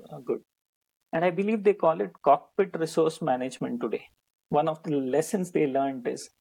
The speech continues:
that everybody can make mistake. Everybody has a role to play to get good outcomes. Now, let me just ask, so when you think of a good hospital, do you think about the nurses?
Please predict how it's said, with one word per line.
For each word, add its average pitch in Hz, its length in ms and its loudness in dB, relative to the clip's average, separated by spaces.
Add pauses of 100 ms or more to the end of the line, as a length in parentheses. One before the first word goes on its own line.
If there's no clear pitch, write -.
(240)
that 214 100 -2
everybody 208 460 0
can 160 200 -2
make 131 220 -4
mistake. 123 460 -6 (280)
Everybody 208 560 4
has 151 220 2
a 147 80 6
role 131 240 0 (640)
to 160 80 2
play 139 460 2 (760)
to 160 60 2
get 143 260 2
good 143 200 2
outcomes. - 640 -4 (960)
Now, 190 60 2
let 247 180 4
me 277 100 4
just 269 240 0
ask, - 300 2
so 175 120 2
when 190 160 2
you 247 120 4
think 208 480 0
of 160 260 2
a 170 60 0
good 165 220 0
hospital, 135 500 -2
do 180 80 2
you 233 100 2
think 233 260 0
about 202 300 2
the 196 80 0
nurses? 165 640 -4